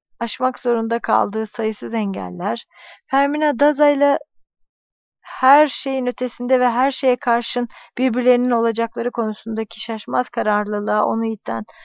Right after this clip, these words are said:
yığınla olayı geçirdi aklından. Ancak o zaman anladı yaşamının geçip gitmekte olduğunu. Bağırsaklarında dolaşan buz gibi bir ürpertiyle sarsıldı.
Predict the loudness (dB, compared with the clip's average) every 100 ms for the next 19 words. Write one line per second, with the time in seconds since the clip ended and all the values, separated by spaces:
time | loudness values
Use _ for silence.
0 | -20 _ _ _ _ -2 2 2 2 2
1 | 2 2 0 -2 -4 -6 -8 -4 -4 -4
2 | -8 -8 -6 -8 -12 _ _ _ _ 0
3 | 2 4 2 0 -12 _ 4 4 6 4
4 | 2 0 -2 -4 -8 -12 _ _ _ -2
5 | 0 2 2 2 2 -2 -4 -10 -16 -16
6 | -10 -8 -8 -4 -4 -4 -6 -8 -6 -10
7 | _ _ _ _ -20 -20 _ -20 -20 _
8 | -20 _ _ _ -20 _ -20 _ _ _
9 | _ 2 6 6 6 2 2 -2 0 -2
10 | 0 0 0 0 0 0 -2 -4 -4 -4
11 | -4 -6 -6 -6 -4 -4 -4 -8 -4 -4
12 | -2 -4 -4 -8 -16 -14 -18